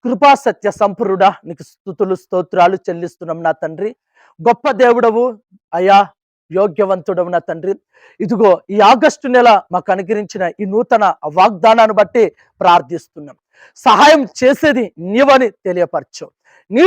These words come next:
సహాయము ఎవరైతే విశ్వసించి అడుగుతున్నారో వారికి నిశ్చయముగా నీ సహాయం అందునుగాక, నీ సహాయము వారికి పొందుకుందురుగాక. మరి ఏ కష్టాలలో ఉన్నా, ఏ ఇరుకులలో ఉన్నా, ఏ రోగాలతో ఉన్నా, మరి ఏ సమస్యలతో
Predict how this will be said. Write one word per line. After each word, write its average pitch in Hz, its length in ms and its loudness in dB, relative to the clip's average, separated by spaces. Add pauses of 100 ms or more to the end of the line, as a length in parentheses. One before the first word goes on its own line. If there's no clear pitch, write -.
(140)
సహాయము 240 480 4 (400)
ఎవరైతే 302 400 4 (120)
విశ్వసించి 247 680 -4 (220)
అడుగుతున్నారో 202 580 2 (360)
వారికి 226 460 2 (160)
నిశ్చయముగా 240 440 2 (360)
నీ 262 100 2 (160)
సహాయం 208 360 4 (220)
అందునుగాక, 202 720 2 (720)
నీ 285 80 2 (180)
సహాయము 277 480 6 (180)
వారికి 220 320 2 (360)
పొందుకుందురుగాక. 220 920 2 (520)
మరి 247 120 2 (140)
ఏ - 20 8 (160)
కష్టాలలో 262 560 2
ఉన్నా, 185 160 -2 (260)
ఏ 294 40 6 (160)
ఇరుకులలో 294 560 -2
ఉన్నా, 196 160 2 (220)
ఏ 294 40 8 (160)
రోగాలతో 269 500 2
ఉన్నా, 185 120 -8 (340)
మరి 240 120 -2 (120)
ఏ - 20 8 (220)
సమస్యలతో 277 560 0